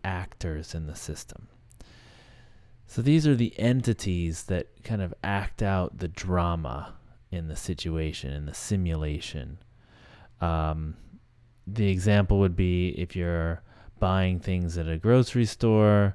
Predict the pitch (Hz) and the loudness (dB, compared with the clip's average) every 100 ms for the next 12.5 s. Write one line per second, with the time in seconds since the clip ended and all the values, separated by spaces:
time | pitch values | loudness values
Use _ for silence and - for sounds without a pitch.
0 | - - - 95 82 80 82 78 - - | -4 -20 -8 -2 -2 -2 -4 -4 -6 -6
1 | - 107 98 - 98 95 92 92 - - | 2 4 4 4 6 6 4 0 -10 -20
2 | - - - - _ 92 85 82 82 80 | -20 -20 -20 -20 _ -4 -2 -2 -2 -2
3 | 78 78 76 76 76 - - 76 73 73 | -2 -4 -4 -4 -8 -12 -8 -6 -6 -8
4 | - - - - - - - - - 101 | -12 -18 -20 -20 -20 -20 -20 -14 -4 -2
5 | 98 101 95 92 92 90 - - - - | 0 0 2 2 0 -2 -6 -16 -16 -14
6 | 80 76 76 78 76 76 - - - - | -12 -12 -12 -12 -12 -14 -16 -20 -20 -20
7 | _ - - - - - - - - - | _ -20 -20 -20 -20 -20 -20 -20 -20 -20
8 | - - 107 98 95 90 87 85 82 80 | -14 -4 0 2 0 0 2 2 0 -2
9 | 78 95 92 87 85 80 82 87 80 80 | 0 2 4 4 2 -2 -4 -4 -2 0
10 | 85 80 80 78 80 - - - - - | 0 0 0 -2 -4 -8 -20 -20 -20 -20
11 | _ - - - _ _ - - 95 90 | _ -20 -20 -20 _ _ -10 -2 0 2
12 | 90 90 90 90 - | 2 2 0 -4 -6